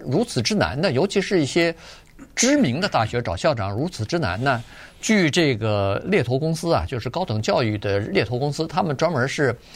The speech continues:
职业性的帮着各个大学物色那个，呃，教务长啊、校长啊这样的人选的这个公司呢，他们是说校长之难，因为是他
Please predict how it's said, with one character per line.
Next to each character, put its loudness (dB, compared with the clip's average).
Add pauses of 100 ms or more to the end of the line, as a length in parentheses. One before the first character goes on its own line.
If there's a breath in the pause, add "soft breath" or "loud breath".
(160 loud breath)
职 4
业 4
性 -2
的 -2
帮 0
着 0
各 -2
个 0
大 0
学 -2
物 0
色 0
那 -4
个， -6 (320 loud breath)
呃， -2
教 2
务 2
长 -4
啊、 0
校 0
长 -2
啊 -4
这 -2
样 -2
的 -2
人 0
选 -2
的 -2 (380 loud breath)
这 0
个 0
公 0
司 -2
呢， 0
他 0
们 -2
是 -6
说 0 (320 loud breath)
校 2
长 -2
之 -4
难， 0
因 2
为 2
是 -4
他 0